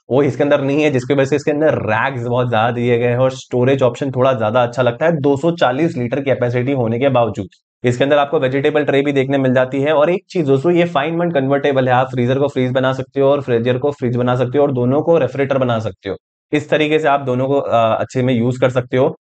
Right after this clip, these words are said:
सारे जो इसके अंदर, अ, ट्रेज और रैक्स दिए गए हैं, वो टफन ग्लास शेल से बने हुए हैं और साथ ही साथ एंटीबैक्टीरियल गास्केट दिया गया है, मतलब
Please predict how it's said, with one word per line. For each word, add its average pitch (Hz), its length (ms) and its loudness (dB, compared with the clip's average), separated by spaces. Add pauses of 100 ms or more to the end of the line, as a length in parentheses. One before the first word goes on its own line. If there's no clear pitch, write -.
(120)
सारे 151 380 0
जो 190 120 0
इसके 175 200 -2
अंदर, 170 240 4
अ, 123 280 2
ट्रेज 139 480 0
और 135 220 2
रैक्स 139 240 0
दिए 127 240 0
गए 120 80 0
हैं, 123 120 2
वो 147 120 0
टफन 147 380 0
ग्लास 143 180 2
शेल 131 200 -4
से 131 140 -2
बने 127 260 2
हुए 123 140 2
हैं 127 100 4
और 147 60 2
साथ 127 240 0
ही 139 60 -2
साथ 139 200 2 (160)
एंटीबैक्टीरियल 127 800 -2
गास्केट 117 500 -2
दिया 113 220 2
गया 107 200 -2
है, 131 200 -6
मतलब 117 300 -2